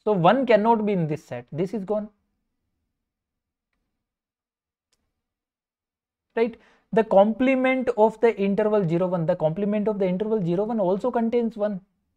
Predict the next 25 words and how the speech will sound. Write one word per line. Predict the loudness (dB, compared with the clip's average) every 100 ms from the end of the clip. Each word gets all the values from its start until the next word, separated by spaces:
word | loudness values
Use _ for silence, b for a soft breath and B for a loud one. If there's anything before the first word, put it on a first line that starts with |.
| _
and | -6 -2
one | 0 0
is | 0
not | 0 0
in | -2
our | -4
set. | -4 -6 -4
This | -6 -6
is | -8 -6
also | -6 -6 -8
gone. | -10 -12 -14 _ _ _ _ -6
This | -6 -4
is | -10
trivial. | -4 -4 -2 -6 -10 _ _ _ _ _ _ _
Saying | _ -2 0
empty, | 0 -2 -4
no | -4 -2 -2
X | -2 -6
satisfy | -10 -10 -10 -10
this | -10 -14
equation. | -16 -18 -16 -20 -20 _ _ _ _ _ _ _ _ _ _ _
Done, | -6 -4
problem | -4 -2 -2 -2
is | -6
solved. | -12 -20 -20